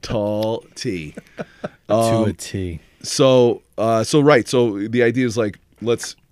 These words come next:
Speaker 1: find these herbal ingredients, the ones that have the best track record, that have been around the longest, the ones that are the least, um, exotic or bizarre or out there or unusual, the ones that,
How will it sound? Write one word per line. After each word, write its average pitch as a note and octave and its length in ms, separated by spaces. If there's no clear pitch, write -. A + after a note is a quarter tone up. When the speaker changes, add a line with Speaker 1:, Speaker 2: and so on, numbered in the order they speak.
Speaker 1:
find A#2 480
these G2+ 240
herbal A#2 500
ingredients, G2 680
the A2+ 60
ones A#2 340
that G#2+ 120
have A#2+ 280
the A2+ 60
best G2 260
track D#2+ 340
record, C#2+ 320
that D#2 100
have D#2+ 160
been A2 180
around F2+ 520
the G2+ 100
longest, D#2+ 380
the A2 60
ones C3+ 240
that C3 120
are B2 80
the G#2+ 80
least, G#2+ 480
um, F#2 400
exotic A2+ 680
or F#2+ 380
bizarre G#2+ 640
or F2 220
out G#2 240
there A2+ 220
or F#2+ 140
unusual, F#2 760
the A2 80
ones A2 340
that, G2+ 300